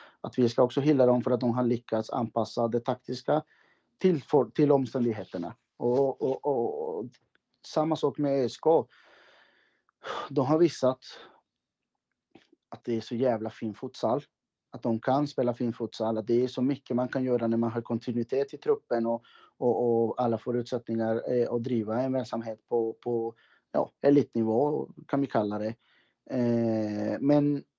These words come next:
det var en så kon-, det var så mycket kontraster i finalen, innan final, i spelsättet, spelidén, arbetssättet och så vidare och så vidare.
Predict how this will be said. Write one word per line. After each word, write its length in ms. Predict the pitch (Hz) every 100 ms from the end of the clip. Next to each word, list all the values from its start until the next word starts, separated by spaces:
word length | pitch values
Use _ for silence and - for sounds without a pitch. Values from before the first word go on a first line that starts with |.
| _ _ _ -
det 200 | 139 151
var 240 | 156 165
en 200 | - 165
så 600 | 156 - - 160 175 180 -
kon-, 320 | 156 147 131 _ _ _ -
det 200 | 151 147
var 100 | 151
så 100 | 160
mycket 260 | 160 151
kontraster 600 | 151 151 165 147 - 151
i 80 | 170
finalen, 460 | 165 160 139 123 120
innan 340 | 165 139 143 151
final, 400 | 175 131 117 117 _ _ _ -
i 280 | 135 135 131
spelsättet, 840 | - 165 139 - 110 - 120 117
spelidén, 720 | - 156 131 113 117 117 117
arbetssättet 840 | 147 120 107 - 110 - 120 110
och 140 | 156 120
så 80 | 143
vidare 300 | 127 113 123
och 80 |
så 100 | 147
vidare. 320 | 156 110 104